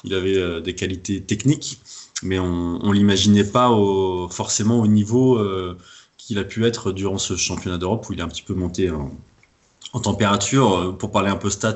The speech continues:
il finit, euh, à dix-huit points, huit rebonds, trois passes, trente-cinq pour cent à trois points. Et, euh, il a clairement, euh, étonné tout le monde sur sa capacité à pouvoir, euh, défendre correctement, malgré ses deux mètres onze.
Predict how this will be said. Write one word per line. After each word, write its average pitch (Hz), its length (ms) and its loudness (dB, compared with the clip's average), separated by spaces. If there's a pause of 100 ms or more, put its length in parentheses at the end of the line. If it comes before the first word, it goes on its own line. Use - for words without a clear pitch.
il 104 80 -8
finit, 92 400 -8
euh, 82 120 -8 (420)
à 92 100 -2
dix-huit 104 360 -2
points, 120 280 2
huit 113 200 2
rebonds, 110 360 2
trois 107 220 -2
passes, - 600 -2 (420)
trente-cinq 104 360 -2
pour 101 140 -6
cent 98 160 -4
à 90 40 -4
trois 90 200 -6
points. - 240 -10 (560)
Et, 92 220 0
euh, 90 600 -4
il 98 160 -4
a 92 80 -2
clairement, 101 640 0
euh, 92 260 -2
étonné 101 480 -2
tout 104 140 -6
le 98 60 -2
monde 107 220 2
sur - 220 -4
sa 85 720 -2
capacité 98 840 -2
à 95 80 -6
pouvoir, 92 580 -6
euh, 82 360 -10
défendre 92 420 -6
correctement, 90 680 -4
malgré 90 320 -8
ses 87 180 -4
deux 87 100 -8
mètres 85 260 -8
onze. 110 360 -4